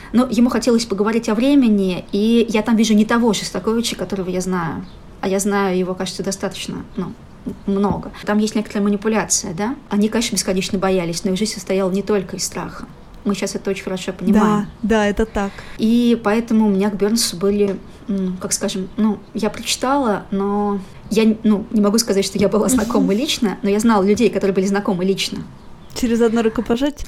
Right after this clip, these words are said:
Speaker 1: В одно, да. Его очень любили. Он был действительно какой-то удивительный. Вот были люди, которых... Ну, есть сложные люди, да, а есть вот Шостакович. Ойстрих очень любили. Никому не дай бог вообще в это время попасть еще раз. Скажем так, мне очень нравится вот эта мысль,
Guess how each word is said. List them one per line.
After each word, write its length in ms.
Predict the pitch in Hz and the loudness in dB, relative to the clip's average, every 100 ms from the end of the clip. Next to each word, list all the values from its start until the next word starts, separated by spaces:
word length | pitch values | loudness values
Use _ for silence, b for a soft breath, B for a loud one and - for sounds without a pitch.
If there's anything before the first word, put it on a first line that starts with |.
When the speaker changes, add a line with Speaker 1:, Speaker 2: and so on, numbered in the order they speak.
| - - | -10 -4
Speaker 1:
В 120 | 220 | 0
одно, 240 | 214 190 | 2 2
да. 240 | 175 190 185 | 2 -2 -2
Его 160 | - 226 | -2 0
очень 320 | 240 226 214 | 0 0 0
любили. 320 | 196 190 170 170 | 0 0 -2 0
Он 140 | 214 | 0
был 140 | 208 | 0
действительно 320 | 208 262 233 185 | -2 -4 -4 -6
какой-то 260 | 180 185 | -6 -8
удивительный. 480 | 170 175 170 - 175 | -6 -6 -8 -8 -6
Вот 160 | 185 190 | -6 0
были 200 | 220 175 | 0 2
люди, 200 | 285 233 | -2 -4
которых... 420 | 196 208 208 - | -6 -4 -6 -4
Ну, 160 | 202 - - | -6 -4 -4
есть 200 | 190 202 | -2 0
сложные 400 | 285 320 320 202 | 0 -2 0 0
люди, 200 | 180 170 | -2 -6
да, 200 | 170 240 | -4 -2
а 40 | 208 | -2
есть 280 | 214 233 208 | -2 -2 -4
вот 100 | 196 B B B B B | -4 B B B B B
Шостакович. 480 | - - 214 190 170 | -6 -2 0 0 0
Ойстрих 420 | 220 208 196 - 196 | 4 4 2 -2 0
очень 300 | 185 - 175 | 0 -4 -6
любили. 380 | 170 190 - 226 - - - | -6 -6 -8 -10 -14 -16 -6
Никому 400 | 202 202 214 208 | 0 0 2 0
не 80 | 180 | 2
дай 140 | 185 | 0
бог 180 | 175 170 | -2 -4
вообще 240 | - - 175 | -6 -8 -8
в 40 | |
это 140 | 170 175 | -4 -4
время 340 | 170 165 - - | -4 -6 -8 -10
попасть 360 | - 277 285 | -6 -6 -4
еще 220 | - - 175 | -6 -4 -4
раз. 320 | - - - B B B B - | -4 -8 -10 B B B B -6
Скажем 320 | - 226 240 | -2 0 0
так, 160 | 233 | 0
мне 120 | 220 220 | 0 2
очень 260 | 277 262 | 0 2
нравится 260 | 240 233 202 | 2 2 0
вот 40 | 220 | 0
эта 120 | 226 | 2
мысль, 420 | 254 349 - 190 | 4 4 0 -2